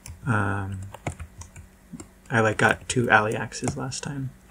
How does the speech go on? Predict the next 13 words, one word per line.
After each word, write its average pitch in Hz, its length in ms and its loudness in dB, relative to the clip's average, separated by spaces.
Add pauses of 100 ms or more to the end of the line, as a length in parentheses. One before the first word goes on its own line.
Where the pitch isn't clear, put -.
(260)
when 131 120 0
I - 20 2
was 120 120 -2
creating 120 340 0
monsters 127 400 -4
here. 135 180 -2 (1400)
So - 220 8
I 123 80 12
know 123 120 8
it's 113 120 4
not 127 120 2
the - 60 -6
maces. 123 540 -2